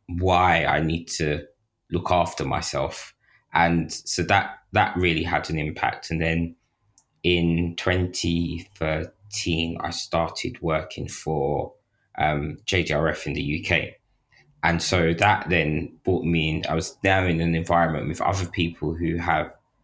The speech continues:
who are living with type one. There's so much knowledge in the organisation around type one,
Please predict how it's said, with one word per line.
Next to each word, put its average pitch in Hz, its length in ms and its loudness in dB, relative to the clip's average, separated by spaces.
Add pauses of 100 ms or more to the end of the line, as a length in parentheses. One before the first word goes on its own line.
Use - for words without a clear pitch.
(140)
who 87 80 2
are - 20 4
living 85 280 0
with 80 160 -4
type - 380 -2
one. 76 320 -4 (460)
There's - 140 -2
so 98 280 4
much 95 300 0
knowledge 85 680 0 (460)
in 95 220 4
the 87 140 4
organisation 82 840 0
around 82 300 2
type - 380 -2
one, 65 300 -4